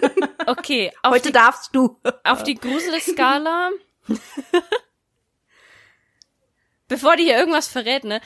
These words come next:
Speaker 2: Ähm, okay, auf die Gruselskala, ich würde, ähm,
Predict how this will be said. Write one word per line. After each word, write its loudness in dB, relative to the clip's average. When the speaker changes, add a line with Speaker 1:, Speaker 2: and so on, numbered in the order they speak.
Speaker 2:
Ähm, 2
okay, -4
auf 2
die -6
Gruselskala, -2
ich -6
würde, 0
ähm, 0